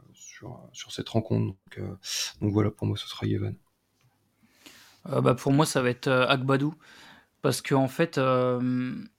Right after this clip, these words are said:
Speaker 2: ben, en fait, on, je trouve que certes, euh, Thomas, c'est le capitaine, mais je trouve que Agbadou, euh, déjà, même à l'échauffement, avant le match, déjà à l'échauffement, on voyait qu'il, qu'il parlait beaucoup, qu'il encourageait beaucoup.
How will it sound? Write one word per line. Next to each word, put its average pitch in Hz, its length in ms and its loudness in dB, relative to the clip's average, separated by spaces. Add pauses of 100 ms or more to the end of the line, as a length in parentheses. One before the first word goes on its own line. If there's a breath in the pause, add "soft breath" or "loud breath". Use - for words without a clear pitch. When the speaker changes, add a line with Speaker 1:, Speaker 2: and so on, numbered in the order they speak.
(840)
Speaker 2:
ben, 131 440 -2
en 139 80 -6
fait, 170 220 -6
on, 127 320 -4
je - 80 -12
trouve - 180 -8
que 131 300 -2
certes, 151 420 -4
euh, 127 300 -2
Thomas, 143 380 -2
c'est 143 120 -10
le 123 60 -8
capitaine, 135 480 -4
mais 123 140 -2
je - 80 -10
trouve - 220 -8
que 139 120 -6
Agbadou, 131 500 0
euh, 123 200 0 (760 loud breath)
déjà, 147 460 2
même 156 220 2
à 151 40 4
l'échauffement, 170 540 -4 (120)
avant 131 200 -2
le 139 80 0
match, 160 280 -4
déjà 139 200 -4
à 143 40 0
l'échauffement, 143 460 -4
on 156 140 -2
voyait 139 320 -2
qu'il, 127 220 -6
qu'il 131 180 -12
parlait 139 240 -2
beaucoup, 139 300 -4
qu'il 143 200 -6
encourageait 127 500 -2
beaucoup. 135 400 -4